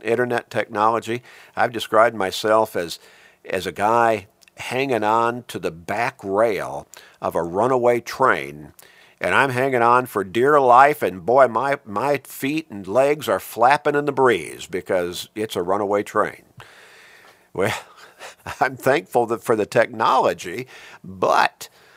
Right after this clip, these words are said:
I sure am struggling to keep up with it to a degree that it really satisfies my needs.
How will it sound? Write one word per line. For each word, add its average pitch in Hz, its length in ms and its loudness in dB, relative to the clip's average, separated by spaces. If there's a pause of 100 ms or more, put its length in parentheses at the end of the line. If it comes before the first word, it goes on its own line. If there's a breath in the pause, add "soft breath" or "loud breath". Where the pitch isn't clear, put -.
(180 soft breath)
I 107 220 0
sure 104 920 -2 (260)
am 92 200 -8
struggling - 920 -4 (300 soft breath)
to - 100 -12
keep - 380 -8
up 147 240 0
with 92 240 -2
it - 280 -6
to - 160 -4
a 110 60 0
degree 101 920 -6 (100)
that 101 300 0
it 104 240 -8
really 104 640 -2
satisfies 104 960 -2
my 98 340 -2
needs. 104 840 -6